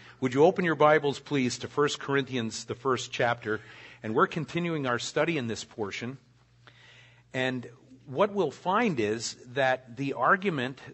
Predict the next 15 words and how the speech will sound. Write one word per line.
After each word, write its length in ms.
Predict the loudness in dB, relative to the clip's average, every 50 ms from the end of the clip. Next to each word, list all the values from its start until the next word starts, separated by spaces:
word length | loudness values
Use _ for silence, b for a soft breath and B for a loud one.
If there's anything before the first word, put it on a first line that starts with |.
| -12 -6
that 280 | -2 -2 0 -2 -2 -6
Paul 360 | -8 -2 2 4 4 4 4
began 640 | 0 -4 -4 -2 -2 0 0 0 0 -2 -4 -10 -14 -18 -18 _ -4
as 220 | -2 -2 -2 -2
we 240 | -4 -4 -4 -4 -4
began 420 | -4 -4 -4 -2 -2 -2 -2 -2
looking 260 | -4 -4 -4 -4 -4
at 120 | -4 -4 -4
this 240 | -6 -6 -4 -2 0
last 340 | 0 0 0 -2 -4 -6
week, 340 | -2 -2 -2 -2 -2 -6 B B B B B B B B B B
an 80 | -6 -2
argument 460 | 2 2 2 2 2 -2 -2 -4 -2
focused 480 | 2 4 4 4 4 0 -6 -6 -8 -10
upon 520 | -10 -4 0 0 0 0 0 -4 -8 -12